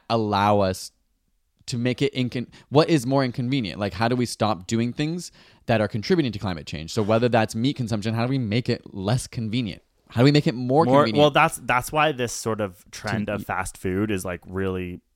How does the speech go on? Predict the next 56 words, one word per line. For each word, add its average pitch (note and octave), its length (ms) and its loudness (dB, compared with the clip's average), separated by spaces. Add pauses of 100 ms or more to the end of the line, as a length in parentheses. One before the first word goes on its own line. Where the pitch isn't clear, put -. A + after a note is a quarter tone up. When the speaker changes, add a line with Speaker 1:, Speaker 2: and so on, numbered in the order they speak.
(160)
Speaker 2:
great, F#2 360 -6 (100)
at F2+ 120 -8
least G2 160 -10
happening F#2+ 340 -6
in F#2 80 -10
Canada, F#2 400 -4
like, F2+ 260 -6
these, F2+ 380 -12
Speaker 1:
Fast F2+ 260 -4
Speaker 2:
uh, F#2+ 60 -6
Speaker 1:
food. F#2 160 -8
Oh, C3 160 4
Speaker 2:
like, A2 220 6
Speaker 1:
like, F2+ 60 -2
Speaker 2:
Beyond C3 280 4
Meat A#2+ 160 2
burgers. C3+ 320 4
It's B2 180 0
Speaker 1:
yeah. - 20 -4
Speaker 2:
making B2 260 -4
it C3+ 120 -6
convenient A#2 640 -4
and A2 200 -4
tasty G2+ 500 -8
for G#2+ 160 -10
you G2+ 160 -6
to F#2+ 140 -6
Speaker 1:
Right. F#2 160 -4
Speaker 2:
eat G#2+ 180 -8
something, G2 500 -8 (200)
a A2 80 -2
meat G#2+ 180 -2
alternative. F#2 460 -6
Speaker 1:
Yeah, F4+ 100 -2
people, G3+ 280 2
I G3 100 8
Speaker 2:
Great. F#3 80 0
Speaker 1:
think, E3+ 160 2
wanna C3 400 2
feel A#2+ 220 2
good B2 160 4
Speaker 2:
Yeah. C#3+ 40 6
Speaker 1:
about F#2+ 180 2
it F#2+ 220 -2
if D#3 180 2
it's C#3+ 200 0
easy. C#3 400 -4 (120)
And C#3 140 0
Speaker 2:
Yeah. C#3 60 2
Speaker 1:
I, C3+ 80 -4
and C3 120 0
we've C#3 140 4
talked B2 240 0
about B2 160 0
this G2+ 140 -4
before. F#2+ 400 -2